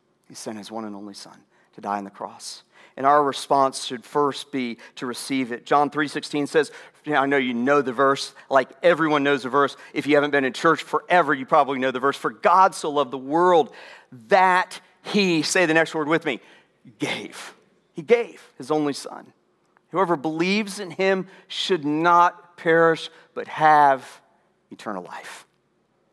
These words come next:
<laughs> It's a free gift. It's a free gift. And there's not too many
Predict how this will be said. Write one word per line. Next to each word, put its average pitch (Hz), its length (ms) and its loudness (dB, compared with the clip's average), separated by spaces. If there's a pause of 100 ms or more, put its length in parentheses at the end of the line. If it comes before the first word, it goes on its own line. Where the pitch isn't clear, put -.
(420)
<laughs> 107 80 -16 (180)
It's - 80 -18
a 117 60 -12
free 123 260 -8
gift. - 340 -18 (800)
It's - 120 -20
a - 40 -20
free 92 260 -16
gift. - 360 -20 (2250)
And 120 120 -4
there's 127 200 -2
not 120 180 0
too 120 120 -14
many 104 240 -10